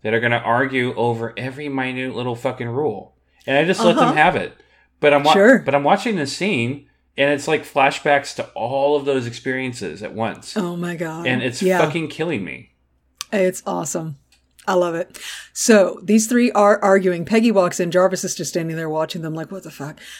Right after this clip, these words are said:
Speaker 2: Peggy walks in. She's like, "What are they arguing? Have, are, have they figured it out? Have they figured?" And he's like, "No, they've a hundred percent figured it out. They're just arguing over who gets to name it."
Speaker 1: Yep.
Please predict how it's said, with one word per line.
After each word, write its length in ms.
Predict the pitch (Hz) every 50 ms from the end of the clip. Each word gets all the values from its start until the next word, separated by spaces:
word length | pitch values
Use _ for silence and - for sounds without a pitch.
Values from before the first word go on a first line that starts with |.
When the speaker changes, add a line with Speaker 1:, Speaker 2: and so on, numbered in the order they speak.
| - _
Speaker 2:
Peggy 220 | - 233 233 247 233
walks 240 | 220 214 196 -
in. 80 | 220 208
She's 160 | 196 233 214 202
like, 160 | 214 214 208
"What 360 | 202 233 254 294 302 - - _ _ _ -
are 160 | 233 240 240
they 260 | 220 233 226 214 214 -
arguing? 500 | 196 208 269 285 262 294 269 254 240 214
Have, 240 | - 214 220 214 -
are, 100 | 214 208
have 180 | 208 208 214 202
they 80 | 208 196
figured 280 | - 214 208 208 185
it 80 | 185 175
out? 280 | 175 185 247 330 - 185
Have 120 | 196 180
they 80 | 185 175
figured?" 260 | - 208 202 - 202
And 200 | 202 214 214 202
he's 140 | 214 220 220
like, 140 | 226 226 214
"No, 300 | 214 262 262 233 202 - - - - - _
they've 160 | - 226 262
a 60 | 262 202
hundred 200 | 226 254 262 202
percent 320 | 196 - 226 196 190 -
figured 360 | - 226 220 175 196 190 175
it 80 | 175 165
out. 340 | 196 220 196 165 - - - - - - _
They're 260 | - 170 165 214 226 240
just 220 | 226 233 226 -
arguing 400 | 208 196 196 180 202 196 190 214
over 240 | - 185 175 196 165
who 160 | 143 220 220
gets 220 | 220 208 196 -
to 120 | - - 170
name 280 | 165 175 196 202 175
it." 160 | 160 - - _ _ _ _ _ _ _ _ _ _ _ _ _ _ _
Speaker 1:
Yep. 320 | - 113 120 120 - -